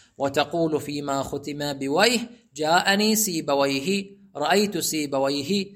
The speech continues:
مررت بسيبويه"، فتبنيه على الكسر. سيبويه نقول فاعل، <coughs> فاعل،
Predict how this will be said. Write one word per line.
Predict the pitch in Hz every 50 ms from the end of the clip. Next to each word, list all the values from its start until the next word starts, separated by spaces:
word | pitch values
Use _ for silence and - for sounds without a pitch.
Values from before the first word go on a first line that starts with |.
| - - - -
مررت | 143 156 170 196 208 214 214 220
بسيبويه"، | 185 180 175 - - 233 240 220 208 208 196 190 185 180 175 208 233 233 233 - - - - -
فتبنيه | 285 - 254 202 208 220 247 247 262
على | 233 240 240
الكسر. | 233 233 233 - 247 233 226 220 214 208 208 202 202 196 190 - - 233 233 240 _ _ _ _ _ _ _ _ _ _ _ _ _ _ _ _ _ -
سيبويه | - - 196 185 170 156 151 147 156 180 202 202 208 -
نقول | - 147 139 - 175 185 214 240 233 240 - - - - _
فاعل، | - - 175 170 165 165 156 131 131 165 175 202 240 - - - - - - - - - -
<coughs> | - - - - - - _ - - - -
فاعل، | 165 160 160 156 139 151 175 202 233 262 - -